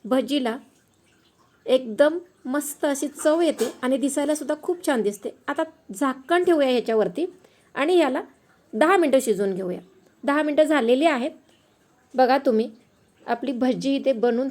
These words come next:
तयार झालेली आहे. दिसायलासुद्धा काय मस्त दिसते. वाह, खूपच छान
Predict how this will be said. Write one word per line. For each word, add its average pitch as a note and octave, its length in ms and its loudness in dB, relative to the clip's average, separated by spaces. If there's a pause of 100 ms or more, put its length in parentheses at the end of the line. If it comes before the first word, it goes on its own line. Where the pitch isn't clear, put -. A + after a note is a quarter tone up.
तयार A#3 280 -2
झालेली A#3+ 380 0
आहे. A3 240 -4 (920)
दिसायलासुद्धा B3 680 -2
काय A#3 420 -4
मस्त - 680 -6
दिसते. B3+ 520 0 (2000)
वाह, G#3+ 140 -2 (400)
खूपच - 880 -4
छान D4 220 0